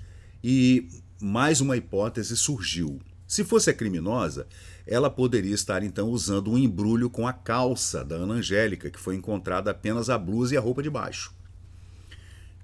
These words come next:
Então, a calça desapareceu. Tudo isso aconteceu minutos antes da chegada da mãe da Ana Angélica.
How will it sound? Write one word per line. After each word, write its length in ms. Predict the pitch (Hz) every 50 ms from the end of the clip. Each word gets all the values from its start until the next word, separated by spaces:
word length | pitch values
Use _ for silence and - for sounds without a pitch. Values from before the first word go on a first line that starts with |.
| - -
Então, 340 | - 104 120 131 120 -
a 120 | - 87 92
calça 460 | - - 101 95 98 104 - - 110
desapareceu. 680 | 92 107 110 - - 107 110 101 - - - 80 69 62 - - - - - - - - - - - - - - - - - - - - -
Tudo 240 | - 196 170 180 170
isso 120 | 165 -
aconteceu 520 | 156 131 - 120 - 127 120 - - 127 123
minutos 440 | 123 107 107 131 139 - 117 87 90
antes 180 | 101 113 117 -
da 80 | - 120
chegada 460 | - - 104 87 101 104 107 113 104
da 100 | 107 110
mãe 240 | 104 92 95 95 90
da 80 | 95
Ana 120 | 95 107 104
Angélica. 540 | 98 78 92 110 120 107 82 - - 64